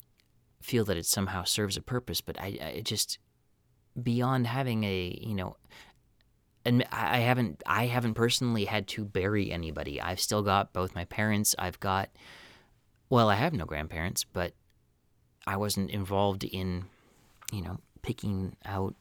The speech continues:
caskets. You know, I haven't been the one responsible for this. So I can't speak to the process, but you have to make choices about,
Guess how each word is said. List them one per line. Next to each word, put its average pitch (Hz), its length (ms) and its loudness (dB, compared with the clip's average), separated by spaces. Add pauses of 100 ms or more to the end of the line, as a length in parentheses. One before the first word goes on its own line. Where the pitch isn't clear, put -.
(180)
caskets. - 640 0
You 101 100 -4
know, 95 80 0
I 85 100 0
haven't 101 400 0 (460)
been 110 400 4
the 101 80 6
one 98 240 4
responsible - 520 0
for - 160 -8
this. 55 200 -2
So 90 360 4 (1120)
I 113 80 2
can't 107 220 2
speak 104 220 0
to - 60 -6
the - 100 -2
process, 107 480 0
but - 220 -2
you 92 400 -6
have - 260 0
to 107 80 2
make 98 140 2
choices 64 460 0
about, 80 360 -2